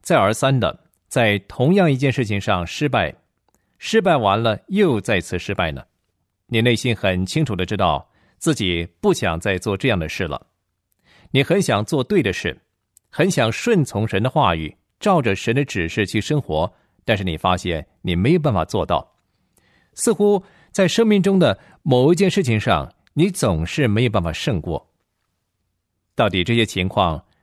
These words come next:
为什么一而再的发生呢？为什么我不能够从上一次失败的经验中吸取教训，以至于得胜呢？而这个情况持续了多久？你晓得该怎么样去做出回应，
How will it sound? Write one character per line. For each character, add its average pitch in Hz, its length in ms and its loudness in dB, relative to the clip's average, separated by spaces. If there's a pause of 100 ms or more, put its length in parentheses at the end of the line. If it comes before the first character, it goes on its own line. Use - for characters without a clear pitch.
为 180 180 4
什 123 100 -4
么 101 300 2 (220)
一 185 160 2
而 143 180 4
再 131 140 0
的 90 100 0
发 90 180 0
生 117 200 0
呢？ 123 100 -2 (800)
为 262 160 4
什 165 100 -2
么 156 120 4
我 101 200 4
不 226 200 2
能 120 200 2
够 107 300 0 (100)
从 135 300 0
上 196 260 2
一 117 60 2
次 110 160 0
失 156 220 -2
败 147 100 2
的 110 140 2
经 214 260 0
验 98 260 4
中 143 240 2 (140)
吸 - 300 -2
取 92 160 -4
教 85 240 2
训， 87 240 -4 (140)
以 101 220 -2
至 196 200 0
于 90 120 -2
得 85 220 -2
胜 87 180 -4
呢？ 71 140 -8 (1080)
而 101 260 2 (140)
这 185 100 2
个 135 100 2
情 104 220 -2
况 92 260 2 (280)
持 - 240 -2
续 120 100 -2
了 87 140 -2
多 87 120 -2
久？ 85 240 -6 (1000)
你 120 160 0
晓 90 140 0
得 92 160 0
该 135 160 2
怎 92 200 -2
么 107 60 2
样 110 100 2
去 101 220 -2
做 175 240 0
出 131 160 -2
回 87 260 -4
应， 107 220 -2